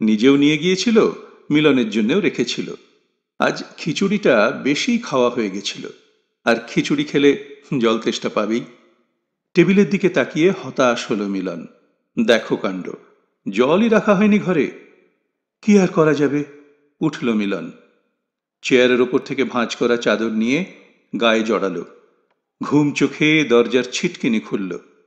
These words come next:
দরজার পরেই সরু প্যাসেজ। প্যাসেজের পরই সায়নের ঘর। এই বাসাটার মেইন দরজা একটা, ভেতরে দুটো বেডরুম। প্যাসেজের একপাশে কিচেন কাম ডাইনিং।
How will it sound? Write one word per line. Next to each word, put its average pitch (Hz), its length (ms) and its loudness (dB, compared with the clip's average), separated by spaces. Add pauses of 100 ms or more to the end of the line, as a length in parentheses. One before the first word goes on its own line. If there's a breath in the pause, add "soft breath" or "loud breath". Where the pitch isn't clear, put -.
(640)
দরজার 117 380 2
পরেই 135 400 0 (540)
সরু 147 460 -2
প্যাসেজ। 95 500 -2 (720)
প্যাসেজের 160 500 2
পরই 143 380 2 (280)
সায়নের 117 580 -2
ঘর। 92 240 -6 (920)
এই 160 140 4
বাসাটার 175 760 0
মেইন 180 380 4
দরজা 127 420 2 (240)
একটা, - 440 -6 (580)
ভেতরে 135 420 2 (300)
দুটো 135 220 0
বেডরুম। 101 460 -4 (680)
প্যাসেজের 143 420 0
একপাশে 135 540 0 (240)
কিচেন 202 360 0
কাম 120 240 0
ডাইনিং। 95 400 -2